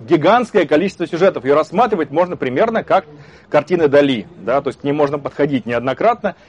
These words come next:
и находить что-то новое. Но Дали с муравьедом — это, скажем так, причуды, да, э, талантливого человека,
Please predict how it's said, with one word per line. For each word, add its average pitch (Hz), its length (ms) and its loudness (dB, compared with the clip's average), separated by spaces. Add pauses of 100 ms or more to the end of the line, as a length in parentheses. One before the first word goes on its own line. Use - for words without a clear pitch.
(120)
и 202 80 0
находить 165 360 0
что-то 160 280 -4
новое. 101 420 -2 (320)
Но 156 320 2 (100)
Дали 165 360 2
с - 80 -6
муравьедом — 156 560 2
это, 143 160 -2
скажем 139 340 0
так, 135 180 -2
причуды, 156 640 0
да, 170 380 0
э, 127 360 0
талантливого 117 480 0
человека, 107 440 -4